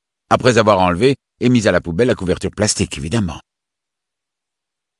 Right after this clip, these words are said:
Sablot regarda Samuels et Ralph tour à tour. Son visage demeurait impénétrable. « Et les fiches d'empreintes ? »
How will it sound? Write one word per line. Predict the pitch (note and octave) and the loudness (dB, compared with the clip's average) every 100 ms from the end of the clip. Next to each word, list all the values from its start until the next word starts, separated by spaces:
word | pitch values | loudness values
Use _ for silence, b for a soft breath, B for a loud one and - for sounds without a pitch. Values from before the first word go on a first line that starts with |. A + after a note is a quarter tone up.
| - | -12
Sablot | F#2 F#2+ C#3 | -2 0 2
regarda | C3+ F2 D#2+ D#2 | 2 2 0 -2
Samuels | - C#2+ D#2 G#2 - - - | -4 -2 0 -2 -4 -10 -6
et | D#2 | -4
Ralph | D#2 G2+ G#2 - | -2 -2 -4 -6
tour | G#2+ | -4
à | D#2 | -4
tour. | - B1+ A#1 G1+ - _ _ _ _ _ | -6 -6 -6 -10 -16 _ _ _ _ _
Son | - | -2
visage | F2+ A2 C#3+ | 0 0 0
demeurait | A2 F2 D#2 - | 2 2 2 -4
impénétrable. « | C#2+ D2 B1+ A#1+ G#1+ G#1+ G1+ G1+ - _ _ _ _ _ _ _ _ _ _ _ _ _ _ _ - | -4 -4 -4 -6 -10 -10 -10 -12 -18 _ _ _ _ _ _ _ _ _ _ _ _ _ _ _ -6
Et | D2 | -4
les | |
fiches | D2+ A2 D2+ | -2 -2 0
d'empreintes ? » | C#2+ - A1+ A#1 - | -2 -2 -4 -6 -6